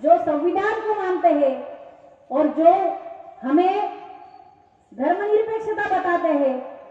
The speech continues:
सिखाते हैं, उनके साथ में जाना है, या जो लोग हमें आपस में बंटवारा करना सिखाते हैं, उनके साथ में जाना है, ये तय करने की ये घड़ी है। और इस घड़ी में अगर हम ग-, गलती से भी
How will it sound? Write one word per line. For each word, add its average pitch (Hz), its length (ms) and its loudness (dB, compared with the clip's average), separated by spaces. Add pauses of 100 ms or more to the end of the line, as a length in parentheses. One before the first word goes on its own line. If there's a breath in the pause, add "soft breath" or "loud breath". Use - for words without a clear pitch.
(120)
सिखाते 415 440 0
हैं, 277 460 0
उनके 285 400 -4
साथ 285 340 -2
में 277 160 4
जाना 269 260 0
है, 247 300 0 (480)
या 262 160 -2
जो 269 320 4
लोग 320 360 6 (340)
हमें 339 220 2
आपस 359 520 -4
में 392 320 -2 (500)
बंटवारा 415 460 -2
करना 427 400 -4
सिखाते 370 360 0
हैं, 302 500 2
उनके 339 400 2
साथ 302 340 -4
में 294 140 0
जाना 285 260 -4
है, 277 360 -4
ये 277 80 0 (140)
तय 277 260 0
करने 254 260 -6
की 254 220 -12
ये 262 220 -4 (160)
घड़ी 220 240 -4
है। 151 120 -6 (560)
और 214 100 -2
इस 240 200 -2
घड़ी 220 280 -2
में 233 160 -2
अगर 208 200 -2
हम 214 120 -6
ग-, 190 420 -10
गलती 302 320 4
से 320 180 4
भी 220 140 -6